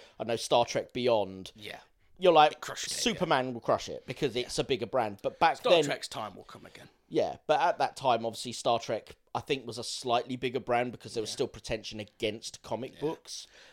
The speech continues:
Speaker 2: Uh, the motion picture was nominated for three Academy Awards. Best Art Direction, didn't deserve it, we'll get to that. Best Visual
Speaker 1: Hmm.
Speaker 2: Effects, possibly did deserve that one.
Speaker 1: Yeah.
Speaker 2: And Best Original Score. Yeah, you can make an argument for that as well.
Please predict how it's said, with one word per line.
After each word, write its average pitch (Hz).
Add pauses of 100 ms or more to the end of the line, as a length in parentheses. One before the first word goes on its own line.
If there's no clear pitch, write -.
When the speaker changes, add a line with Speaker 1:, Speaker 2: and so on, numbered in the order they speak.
(100)
Speaker 2:
Uh, 156
the 165
motion 220
picture 220
was 185
nominated 190
for 196
three 202
Academy 123
Awards. 117 (320)
Best 135
Art 151
Direction, 143
didn't 107
deserve 107
it, 117
we'll 104
get -
to 107
that. 120 (260)
Best 180
Visual 156
Speaker 1:
Hmm. 123
Speaker 2:
Effects, 147
possibly 113
did 107
deserve 104
that 104
one. 117 (140)
Speaker 1:
Yeah. 101 (100)
Speaker 2:
And 156
Best 151
Original 139
Score. 120
Yeah, 175
you 151
can 143
make 120
an 117
argument 110
for 117
that -
as 101
well. 101